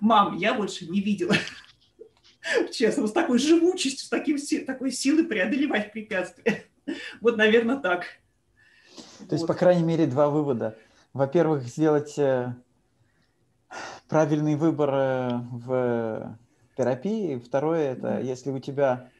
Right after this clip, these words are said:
Speaker 2: хорошая поддержка, хорошая семья, хорошие, э,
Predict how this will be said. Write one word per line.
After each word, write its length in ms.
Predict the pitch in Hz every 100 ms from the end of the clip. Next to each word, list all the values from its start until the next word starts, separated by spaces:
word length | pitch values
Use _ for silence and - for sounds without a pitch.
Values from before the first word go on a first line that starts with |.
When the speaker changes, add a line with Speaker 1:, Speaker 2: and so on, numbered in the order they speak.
| _ _ _
Speaker 2:
хорошая 480 | - 143 160 - 151
поддержка, 640 | - 147 135 202 214 -
хорошая 500 | 135 139 143 127 135
семья, 480 | 123 139 135 156 180 151
хорошие, 600 | 127 131 - 123 117 120 _ _ _ -
э, 460 | 110 104 95 90